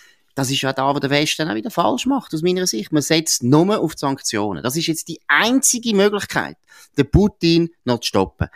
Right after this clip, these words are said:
Das wird doch nie funktionieren, wenn man keine Alternative hat, wo man wenigstens könnte ja drohen.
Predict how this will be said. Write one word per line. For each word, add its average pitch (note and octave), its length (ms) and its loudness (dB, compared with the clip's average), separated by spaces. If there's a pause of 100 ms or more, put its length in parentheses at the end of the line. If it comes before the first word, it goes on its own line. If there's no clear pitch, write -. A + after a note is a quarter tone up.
(220)
Das - 140 -8
wird B2 240 2
doch B2 100 -8
nie D#3 400 6
funktionieren, D#3 800 2
wenn F#3+ 100 2
man F3 100 0
keine E3+ 260 0
Alternative E3+ 760 -2
hat, F#3+ 160 -2 (320)
wo C#3+ 80 4
man D3 120 6
wenigstens D3+ 420 2
könnte A#2 340 0
ja D3+ 220 -2
drohen. - 280 -12